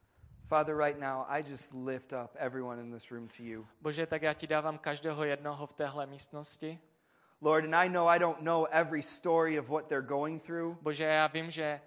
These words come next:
Speaker 2: neznám každý příběh každého člověka,
Speaker 1: of what you may be asking them to lay down to follow you,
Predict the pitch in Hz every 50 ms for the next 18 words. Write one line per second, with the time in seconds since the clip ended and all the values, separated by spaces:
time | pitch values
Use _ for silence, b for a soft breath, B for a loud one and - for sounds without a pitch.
0 | _ - 151 151 156 151 151 165 165 156 156 151 - - 151 151 143 156 156 151
1 | - - - 160 156 147 160 156 151 151 - - - 151 143 - 151 160 156 160
2 | 156 - - 156 147 156 156 - - 165 156 165 165 - _ - 160 151 139 143
3 | 180 185 - - 175 196 185 180 180 180 156 170 165 151 151 160 165 160 - -
4 | 175 170 160 160 160 160 - 156 151 143 156 156 156 151 151 151 156 156 156 143
5 | 127 - - 151 151 151 156 160 160 160 160 160 170 185